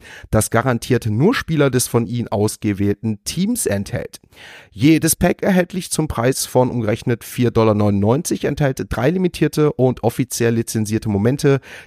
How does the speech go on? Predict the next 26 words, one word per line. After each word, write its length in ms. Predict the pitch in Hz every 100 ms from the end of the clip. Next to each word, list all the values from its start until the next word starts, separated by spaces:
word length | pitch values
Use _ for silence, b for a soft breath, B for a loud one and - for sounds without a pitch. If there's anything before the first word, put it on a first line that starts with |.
| B
die 80 | 233
den 140 | 202
Fans 360 | - 120 123 -
ein 260 | 107 107 104
neues 480 | 101 101 104 107 -
Sammlererlebnis 840 | 92 92 107 113 98 101 - 107 -
bieten 260 | 202 196
sollen. 200 | 110 - - _ _ _ B B
Seltene 420 | B 90 123 170 165
Momente 400 | 156 180 - -
aus 260 | 143 139
der 160 | 120 123
Geschichte 400 | 123 185 - 170
von 320 | - 139 131
N 140 | 123 123
B 160 | 101
A 60 | 101
Top 240 | - 123
Shot 280 | - 143 139
sollen 320 | - 101 98 -
ebenfalls 640 | 127 226 208 180 165 -
in 100 | 147
diesen 240 | 135 139
Packs 300 | - 135 -
erhältlich 340 | 110 120 117 -
sein 380 | 107 110 107